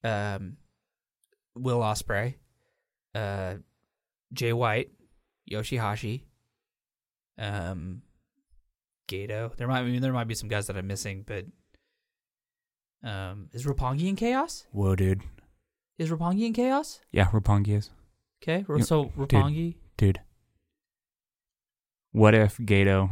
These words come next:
Speaker 2: interferes in the Kenny Omega match? That is a fifth person that could interfere in that match.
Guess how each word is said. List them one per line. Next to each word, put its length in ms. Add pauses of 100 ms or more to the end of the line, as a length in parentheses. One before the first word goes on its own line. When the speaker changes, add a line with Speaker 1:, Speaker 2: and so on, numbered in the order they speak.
(100)
Speaker 2:
interferes 600 (1200)
in 100
the 80
Kenny 220
Omega 260
match? 360 (1000)
That 180
is 120
a 340 (580)
fifth 500
person 360
that 120
could 120
interfere 340
in 80
that 140
match. 320